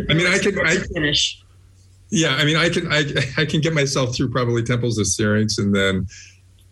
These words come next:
Speaker 1: try to come up with
Speaker 2: Beautiful.
Speaker 1: the rest of it as we go along.
Speaker 2: Discovery. Yeah, I'm
Speaker 1: Yeah.
Speaker 2: down. We might run into trouble getting a drummer, though. We're gonna need Dave Chuchin. We're gonna need Chooch.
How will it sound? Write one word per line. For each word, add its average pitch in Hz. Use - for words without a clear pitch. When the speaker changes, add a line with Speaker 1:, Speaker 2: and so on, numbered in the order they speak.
Speaker 1:
try -
to -
come -
up -
with 190
Speaker 2:
Beautiful. 185
Speaker 1:
the 101
rest 95
of 98
it 92
as 90
we 92
go 92
along. 87
Speaker 2:
Discovery. 196
Yeah, 214
I'm 185
Speaker 1:
Yeah. 107
Speaker 2:
down. -
We 214
might 233
run 220
into 202
trouble 233
getting 196
a 170
drummer, 180
though. -
We're 185
gonna 226
need 214
Dave 190
Chuchin. 196
We're 190
gonna 202
need 185
Chooch. -